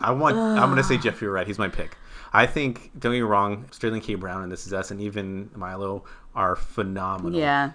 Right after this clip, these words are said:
Speaker 2: in
Speaker 1: I'm
Speaker 2: their
Speaker 1: think I'm
Speaker 2: shows.
Speaker 1: gonna go with Jeffrey Wright as well for Westworld.
Speaker 2: But I think being emotion-, being,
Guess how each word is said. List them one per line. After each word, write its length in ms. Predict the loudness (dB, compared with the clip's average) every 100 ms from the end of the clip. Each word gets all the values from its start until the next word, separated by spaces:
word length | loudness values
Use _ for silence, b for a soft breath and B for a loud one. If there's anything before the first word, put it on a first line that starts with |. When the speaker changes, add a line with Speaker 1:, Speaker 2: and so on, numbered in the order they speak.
| -2
Speaker 2:
in 60 | 0
Speaker 1:
I'm 100 | 0
Speaker 2:
their 140 | 0
Speaker 1:
think 140 | 0 2
I'm 100 | 4
Speaker 2:
shows. 100 | 4
Speaker 1:
gonna 100 | 4
go 200 | 4 4
with 200 | 2 0
Jeffrey 320 | -4 -2 -2
Wright 240 | 0 0
as 120 | -2 -4
well 220 | -6 -6
for 160 | -8
Westworld. 480 | -10 -10 -12 -14 -4
Speaker 2:
But 300 | 2 2 2 -4
I 60 |
think 400 | -2 -2 -2 -4 0
being 260 | 2 2
emotion-, 500 | 2 0 -2 -4 -4
being, 400 | 0 0 0 -2